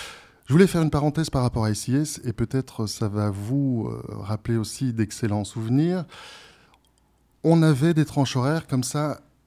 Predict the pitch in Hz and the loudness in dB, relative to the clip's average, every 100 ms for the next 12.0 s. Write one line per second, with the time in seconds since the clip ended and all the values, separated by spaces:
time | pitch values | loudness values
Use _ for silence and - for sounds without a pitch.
0 | - 131 135 139 135 156 156 131 110 120 | -6 0 2 2 0 0 2 2 2 2
1 | 117 110 104 95 87 - 113 117 - - | 2 2 0 -4 -8 -14 -10 -8 -10 -10
2 | 135 117 110 113 - 117 104 110 - 147 | -8 -8 -6 -8 -4 -4 -4 -6 -6 -6
3 | 127 123 120 120 127 160 - - 156 147 | -4 2 2 2 0 -4 -4 -2 0 0
4 | - - 120 117 202 202 170 147 160 - | -4 -8 -6 -4 -4 -4 -4 -4 -6 -4
5 | 113 127 131 - 151 185 - - - - | -2 -2 -2 -2 -2 -4 -14 -20 -20 -20
6 | - 113 131 147 - 135 - 151 123 113 | -6 -2 2 2 2 0 0 0 2 2
7 | 107 104 107 - _ - 110 131 - 151 | 0 -4 -8 -12 _ -12 -4 -2 -2 -2
8 | 117 123 131 - 120 113 165 127 101 - | 0 0 0 0 0 2 0 -2 -4 -8
9 | _ _ - 107 127 123 123 110 107 71 | _ _ -10 -4 -4 -2 -2 0 -2 -6
10 | - - _ - 120 - 139 120 120 123 | -12 -18 _ -8 -8 -2 -2 0 2 2
11 | 180 - 135 - 117 107 104 151 196 | 0 -4 -4 -2 0 0 -2 -4 -4